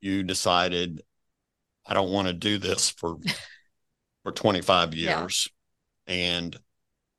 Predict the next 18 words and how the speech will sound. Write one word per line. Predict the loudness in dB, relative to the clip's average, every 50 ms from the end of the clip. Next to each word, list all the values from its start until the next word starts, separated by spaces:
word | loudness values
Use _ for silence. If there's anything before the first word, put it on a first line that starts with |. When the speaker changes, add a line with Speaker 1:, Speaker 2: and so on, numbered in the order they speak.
| _ _ -2
Speaker 1:
what | 2 4 4 4
are | 4
your | 4 4 4 4 2
options | 2 2 2 0 0 -4 -4 -4 -4 -4 -4 -6 -6 -6
at | -6 -6 -6
that | -6 -6 -6 -8 -12
point? | -20 -20 -20 -20 _ _ _ _ _ _ _ _ -8
Speaker 2:
Yeah. | -6 -6 -6 -4
So | 0 2 2 4
one | 6 6 6 6
of | 6 6 6
the, | 6 6 8 6 6 4 2
um, | 2 0 0 -2 -4 -2 2
downfalls | 4 4 4 4 4 4 4 4 4 2
of | -2 -6 -4
these | -4 -6 -6 -6
plans | -8 -6 -2 -2 -2 -2 -2 -4
is | -6 -8